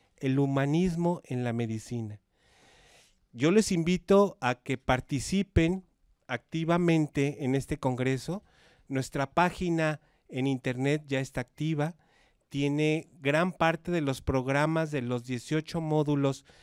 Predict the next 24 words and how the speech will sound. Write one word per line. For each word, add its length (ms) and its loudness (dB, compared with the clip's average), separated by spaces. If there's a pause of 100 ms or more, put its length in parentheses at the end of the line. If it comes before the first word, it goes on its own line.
(200)
que 100 -2
tenemos 460 0
contemplados. 1040 -2 (720)
También 580 2
ya 180 0
están 300 0
disponibles 720 0
las 240 -4
inscripciones 760 -2
en 180 0
línea 460 2 (460)
accediendo 1000 2
a 160 0
este, 580 -2 (340)
a 120 -2
este 280 -2
portal 520 -2
web. 240 0 (880)
Eh, 580 -2 (420)
se 220 -2
llevarán 360 2
a 80 2
cabo 300 2
también 520 0